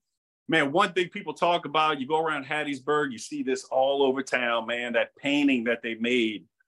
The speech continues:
about that game, man. You know, when, uh, Perry Phoenix scoops and scores, A D had the hit. I get it, lucky to be enough on the painting. You're in the painting. But, man, that is all over Hattiesburg, and, and,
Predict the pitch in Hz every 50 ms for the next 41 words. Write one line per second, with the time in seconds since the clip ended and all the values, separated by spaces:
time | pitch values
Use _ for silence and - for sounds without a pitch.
0 | _ _ _ _ _ - 110 120 120 127 127 123 127 123 117 117 113 131 127 123
1 | 120 117 113 107 110 113 113 117 120 120 120 120 120 123 123 120 120 120 113 117
2 | 117 110 107 101 98 92 - - 139 139 139 131 - 143 143 135 135 123 - -
3 | - - 143 147 143 135 - - 123 113 - - - - 135 135 131 135 135 135
4 | 131 123 127 123 131 131 135 131 131 120 107 - 135 143 143 139 - _ _ _
5 | _ - 113 151 151 139 151 147 151 139 127 143 151 143 - 147 139 117 139 143
6 | 139 139 131 - 147 143 139 127 120 - - 139 139 139 143 147 135 117 117 127
7 | 143 147 156 151 143 135 135 - - 143 143 143 139 139 139 139 135 135 _ _
8 | - - _ _ - 131 135 147 151 143 131 127 143 151 156 147 131 - - 123
9 | 127 131 143 143 147 147 139 127 120 - 131 131 131 131 120 113 107 98 117 117
10 | 117 113 113 110 113 107 104 110 120 113 -